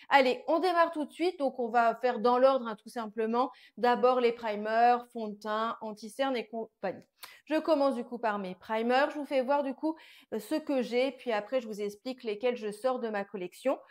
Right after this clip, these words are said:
Donc, le premier que je possède, c'est un primer de chez Vapor. Vous savez, il est à la fois hydratant avec un côté nutrition que j'aime beaucoup. Je vous en ai souvent parlé. Ensuite, le deuxième primer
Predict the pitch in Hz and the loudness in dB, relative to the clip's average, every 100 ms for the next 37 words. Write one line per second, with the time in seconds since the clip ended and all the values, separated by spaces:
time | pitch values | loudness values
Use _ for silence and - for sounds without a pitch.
0 | - - 285 277 311 320 359 349 381 320 | -20 -6 -2 0 0 0 -2 -2 -2 -2
1 | 311 277 269 262 285 294 320 - 330 330 | -2 0 -2 0 2 2 2 -4 -4 -4
2 | 311 262 254 247 254 285 285 247 247 240 | -2 -4 -2 -2 0 -2 -2 -6 -6 -6
3 | 202 269 - 277 302 311 240 240 233 240 | -2 -4 -4 -8 -8 -8 -10 -6 -4 -4
4 | 285 - _ 262 247 254 247 262 262 254 | -8 -12 _ -6 -2 0 2 2 2 0
5 | - 277 269 - 277 240 262 254 254 269 | 0 2 2 -2 -6 -4 -2 -2 -2 -2
6 | 277 269 220 240 247 - 220 247 240 294 | -2 -2 -2 -2 -2 -8 -8 -6 -4 -4
7 | 277 247 - 220 294 302 247 233 220 226 | -6 -8 -12 -10 -6 -6 -2 -2 -2 -4
8 | 285 - 285 - - _ 226 220 233 220 | -4 -4 -8 -8 -20 _ -10 -6 -4 -4
9 | 214 294 277 294 285 254 240 233 220 - | -6 -6 0 0 2 -2 0 0 -2 -4
10 | _ - - - 285 311 311 - 359 359 | _ -20 -20 -4 0 2 0 -2 -4 -2
11 | - 262 254 277 349 349 - 320 285 302 | -2 -2 -2 0 0 -2 -2 0 0 0